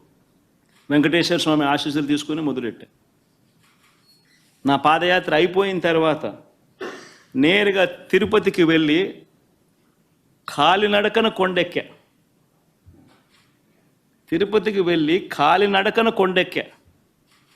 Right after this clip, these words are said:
కొండెక్కి వెంకటేశ్వర స్వామి దర్శనం చేసుకుని తర్వాతనే ఇంటికి పోయా. నా పాదయాత్ర అయిపోయిన తర్వాత, నా మూడు వేల ఆరు వందల నలభై ఎనిమిది కిలోమీటర్లు నా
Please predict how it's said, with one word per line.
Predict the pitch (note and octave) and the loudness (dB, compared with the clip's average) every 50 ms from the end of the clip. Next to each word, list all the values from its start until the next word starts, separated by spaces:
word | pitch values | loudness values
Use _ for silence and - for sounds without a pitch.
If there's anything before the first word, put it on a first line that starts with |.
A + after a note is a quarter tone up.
| _ _ _ _ _ _ _ _ | _ _ _ _ _ _ _ _
కొండెక్కి | - - D#3 F#3 G#3 A3 A3 G#3+ G#3+ - - A#3 B3 A#3+ | -2 0 0 2 2 2 2 2 0 -2 -4 -4 -2 -2
వెంకటేశ్వర | G#3+ G3+ G#3 G3 G3 F#3+ G#3+ G#3 - G3+ F#3+ | -2 -2 -2 -4 -2 0 0 0 0 0 -2
స్వామి | F3+ - F#3+ F3+ F3+ F3+ D#3+ D3 D#3 | -2 -2 -2 -2 -2 -4 -2 -2 -2
దర్శనం | E3 E3 - - G3 G#3 G3+ F#3+ | -2 -2 -2 -4 -4 -4 -4 -2
చేసుకుని | F#3+ F#3 F3 - - - G3 G3+ A3+ A#3 - - - _ - | 0 0 0 -2 -4 -6 -6 -4 -6 -6 -8 -10 -16 _ -2
తర్వాతనే | D3+ D3+ E3+ F3 F3+ F3 F#3 F#3 F3 | 0 2 2 2 0 0 -2 -4 -4
ఇంటికి | D#3+ D3 D#3 C3+ B2+ A#2 | -4 -6 -8 -10 -10 -10
పోయా. | G#2+ F#2 - - _ _ _ _ _ _ _ _ _ _ _ _ _ _ - | -12 -12 -14 -18 _ _ _ _ _ _ _ _ _ _ _ _ _ _ -12
నా | C3 | -8
పాదయాత్ర | B2+ C3 C#3+ C#3+ C#3 D3+ D3+ D3+ D3 C3+ | -2 0 0 2 2 2 2 2 0 -2
అయిపోయిన | C3 B2+ A2+ - A#2+ B2 A#2+ A2+ | -6 -6 -6 -8 -12 -12 -12 -14
తర్వాత, | A2+ G2+ G2+ G2 G2+ G#2 A2 | -16 -16 -18 -18 -20 -18 -14
నా | A2+ A#2+ A#2+ | -12 -10 -8
మూడు | A#2+ B2+ C3 C3+ | -6 -6 -4 -4
వేల | C3+ C3+ C#3 C3+ | -4 -4 -4 -4
ఆరు | C3+ C3+ C3+ C3+ | -4 -4 -4 -4
వందల | C3+ C3 B2+ B2+ B2+ B2+ | -6 -8 -10 -10 -12 -10
నలభై | B2+ B2+ B2+ B2 B2+ B2+ | -10 -10 -8 -6 -6 -4
ఎనిమిది | B2+ B2 B2 B2 A#2 A#2+ | -4 -4 -4 -4 -6 -6
కిలోమీటర్లు | A#2 - C#3 C#3+ D#3 D#3 D#3 D3+ D3+ D3+ D3+ D3 C#3+ C3+ - - _ _ _ _ _ _ | -8 -4 -2 0 0 0 0 -2 -2 -4 -6 -6 -8 -10 -12 -18 _ _ _ _ _ _
నా | B2+ B2 | -6 -6